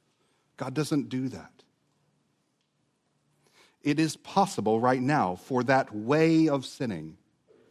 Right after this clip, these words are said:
to cease, to turn, to cry out and say, "Lord God,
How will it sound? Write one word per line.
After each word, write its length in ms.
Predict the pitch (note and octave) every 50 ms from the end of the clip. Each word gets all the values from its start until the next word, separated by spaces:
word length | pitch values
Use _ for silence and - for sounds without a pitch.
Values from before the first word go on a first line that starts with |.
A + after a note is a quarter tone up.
| _ _ _ _ _ _ _ _
to 100 | - -
cease, 480 | - - G3 F3+ F#2+ - - - _ _ _ _ _ _ _ _ _ _ _ _ _ _ _ _ _ _ _ _ _ _ _ _ _ _ _ _ _ _ _ _ _ _ _ _
to 100 | - E3
turn, 480 | - - F#3+ G#3+ G#3 B2 F#2 - -
to 100 | - -
cry 280 | C3+ - - F3+ F#3 G3
out 320 | G3+ G3+ C3 F2+ F#2+ -
and 180 | C#3 B2+ A#2+ - _ _ _ _ _ _ _
say, 120 | - - D3+
"Lord 400 | D3 E3+ G3+ A#3 A3+ G#3+ F3+ D3
God, 480 | F#3+ G3+ G#3+ D#3 G2+ F#2 - - -